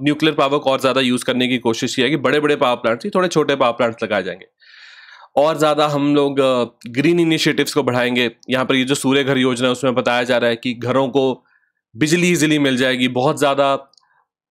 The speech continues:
कार्बन इमिशन, जब आप सोलर से बिजली बनाओगे तो आपको कोयला वगैरह जलाने की कोशिश नहीं करनी पड़ती, तो कार्बन, अ, इमिशन काफ़ी हद तक कम होंगे।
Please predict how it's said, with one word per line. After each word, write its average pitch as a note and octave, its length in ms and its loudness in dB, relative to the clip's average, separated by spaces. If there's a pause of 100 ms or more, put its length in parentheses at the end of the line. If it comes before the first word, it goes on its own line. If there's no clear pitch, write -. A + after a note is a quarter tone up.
(140)
कार्बन D3 380 0
इमिशन, C#3+ 280 0
जब C#3 160 0
आप C#3+ 240 0
सोलर C#3+ 280 0
से D3+ 140 0
बिजली C#3+ 200 0
बनाओगे C3+ 320 0
तो C3+ 120 0
आपको C3+ 180 -4
कोयला C3 300 2
वगैरह C3 260 2
जलाने A#2+ 340 -2
की B2 120 -6
कोशिश A#2 380 -4
नहीं B2+ 200 -4 (360)
करनी A#2+ 220 -2
पड़ती, A#2 240 -4
तो C#3 120 -4
कार्बन, B2+ 500 -2 (200)
अ, G#2+ 180 -2
इमिशन C3 320 -2
काफ़ी B2 260 -2
हद A#2 100 -4
तक C3 120 -2
कम A#2+ 120 0
होंगे। A2+ 260 -6